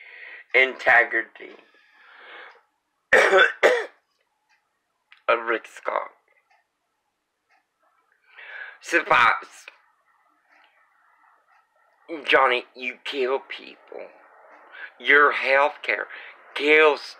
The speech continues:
people. All of them do. Like, uh,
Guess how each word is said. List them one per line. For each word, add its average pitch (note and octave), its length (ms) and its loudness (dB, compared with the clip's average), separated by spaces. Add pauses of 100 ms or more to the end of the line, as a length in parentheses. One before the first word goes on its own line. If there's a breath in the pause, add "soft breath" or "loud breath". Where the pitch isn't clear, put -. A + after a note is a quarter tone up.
people. G#2 480 -6 (1900)
All C#3+ 360 6
of A#2 80 0
them G2 240 -12
do. - 320 -14 (680 loud breath)
Like, A#2+ 280 0 (680 loud breath)
uh, A2 360 6